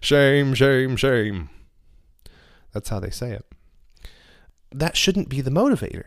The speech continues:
The, the reason you read the Bible isn't to say you read the Bible. The reason you read the Bible isn't to check off some Christian checklist of legal-, legalistic duties of, "That's something Christians do, and if I do it, you know, God's not gonna like me anymore."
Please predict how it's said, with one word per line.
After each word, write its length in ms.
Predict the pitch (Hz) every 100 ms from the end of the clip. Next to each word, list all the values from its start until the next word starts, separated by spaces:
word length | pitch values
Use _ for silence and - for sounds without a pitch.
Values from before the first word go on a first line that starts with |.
| - - _ _ _ _ _ _ _ _ _ - _
The, 100 | 135
the 160 | 131 135
reason 340 | 151 226 247
you 100 | 233
read 220 | 147 180 190
the 80 |
Bible 380 | 170 104 113 139 -
isn't 280 | 156 202
to 100 | -
say 220 | - 147 160
you 180 | 151
read 200 | 135 143
the 60 | 143
Bible. 440 | 165 180 113 104 _ _ _ - -
The 80 | 131
reason 280 | 190 240
you 80 | 214
read 160 | 175 190
the 80 | 170
Bible 340 | 135 139 160 - -
isn't 220 | 170 233
to 100 | 196
check 360 | - 101 - 165
off 180 | 190
some 380 | - - 107 156 -
Christian 480 | - 147 - 180 - -
checklist 800 | - - - - 90 113 - - - - - -
of 180 | 117
legal-, 340 | 113 139 156 -
legalistic 500 | 135 151 160 - -
duties 360 | 156 202 165 120
of, 100 | 101
"That's 260 | 104 120
something 280 | - 127 131
Christians 380 | 139 139 - 135
do, 120 | 175
and 100 | 165
if 140 | 127 131
I 40 |
do 200 | 170 180
it, 100 | -
you 80 | 123
know, 260 | 123 127 -
God's 240 | 123 123
not 140 | 139 135
gonna 160 | 151
like 240 | 165 202 -
me 80 | 107
anymore." 380 | 95 90 87